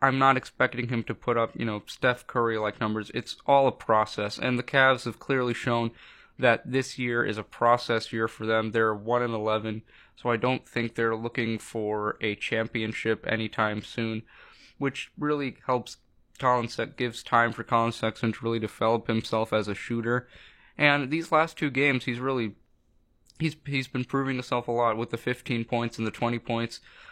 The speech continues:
um, that he's had. And like I, I was talking about his three-point range, that when he shoots it, um, uh, when he does shoot it, it does go in. And it, it goes in when it counts the most.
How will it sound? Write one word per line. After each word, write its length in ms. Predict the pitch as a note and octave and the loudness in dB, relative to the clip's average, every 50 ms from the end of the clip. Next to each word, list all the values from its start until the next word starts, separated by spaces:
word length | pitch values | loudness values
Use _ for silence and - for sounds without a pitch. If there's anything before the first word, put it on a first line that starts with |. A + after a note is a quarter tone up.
| - _ - | -16 _ -4
um, 140 | B2 A#2+ A2+ | -2 0 2
that 140 | A#2+ A2+ | 2 2
he's 160 | A2+ A2 - - | 2 0 -4 0
had. 400 | - B2 A#2 A2+ G#2+ G#2+ A2 - - | 4 4 6 6 6 2 0 0 0
And 380 | - B2 B2+ B2 A#2+ A#2 A2+ - - | 2 2 4 4 2 0 -2 -2 -2
like 180 | A#2 A2+ - | -2 0 0
I, 80 | B2 A2 - _ _ _ - - | -2 -4 -4 _ _ _ -2 0
I 60 | A2+ | 0
was 120 | A#2+ A2+ | 0 0
talking 260 | - - B2 A2 A#2 A#2 | -2 -4 -4 -2 -2 0
about 200 | A2+ A2+ A2+ A2 | 2 2 2 2
his 240 | A#2+ A2+ A2 - - - - - - - _ _ | 0 -2 -4 -6 -10 -16 -20 -20 -20 -20 _ _
three-point 560 | - - C#3 C#3 C3 - - C3+ C3 C3+ A#2+ A2+ | -6 -4 -2 -2 -2 -2 0 2 2 2 2 0
range, 400 | A2+ A2+ A2+ A2+ A2+ A2 - - | 0 2 2 2 0 -2 -2 0
that 220 | A#2 A2+ A2+ - | 0 0 0 0
when 440 | - B2 B2 B2 A#2+ A#2+ A#2 A2+ - - - - | -2 0 2 4 4 4 2 2 0 -4 -4 -2
he 100 | C#3 C3 | 0 0
shoots 440 | - - - D3 D#3 D3+ - - | 0 2 0 0 0 0 -2 0
it, 200 | C3 B2 B2 - - - _ _ - - _ _ _ - | 0 0 0 -2 -8 -20 _ _ -20 -20 _ _ _ -2
um, 460 | - A#2 A2+ A2 A2 A2 G#2+ G#2+ - - _ _ _ _ _ _ _ _ _ _ _ _ - | 2 2 4 4 4 2 2 -2 -4 -6 _ _ _ _ _ _ _ _ _ _ _ _ -2
uh, 260 | B2 A#2+ A#2 A2 G#2+ | 0 2 2 2 2
when 180 | G#2+ A2+ B2 B2 | 2 0 0 0
he 100 | B2 A#2+ | 0 0
does 200 | A#2 C3 C#3 C#3+ | 2 4 2 2
shoot 300 | - - - C3+ C3+ B2 | 2 0 -2 0 0 2
it, 120 | A#2 - | 0 0
it 140 | - G#2+ - | -2 -2 0
does 380 | - A2+ A2+ A#2 A2+ G#2 - - | 2 2 4 4 2 0 -6 -10
go 380 | - A#2 A2+ A2+ A#2 A2+ A2+ | -10 -8 -2 0 0 2 2
in. 240 | A#2+ A2+ G#2 G2 - - _ _ - - - _ _ _ - | 0 0 -2 -4 -8 -12 _ _ -20 -20 -20 _ _ _ -8
And 420 | - A#2 A#2 A2+ A2 A2 A2 - - - | -4 -2 0 0 0 0 -2 -4 -4 -4
it, 180 | B2+ A#2+ - - _ | -6 -6 -6 -8 _
it 140 | - B2 A2+ | -10 -6 -2
goes 260 | B2 C3 C3 C3 A#2+ | 0 0 0 0 0
in 140 | C3+ C3 B2 | 0 0 0
when 120 | A#2+ A2+ A2 | 0 0 -2
it 100 | G#2 - | -2 -2
counts 320 | - B2+ A#2+ A#2 A2 - | 2 2 2 2 0 -2
the 80 | - A2 | -4 -2
most. 420 | G#2+ A2 G#2 G2 G#2 - - - | 0 0 0 -2 -4 -8 -14 -20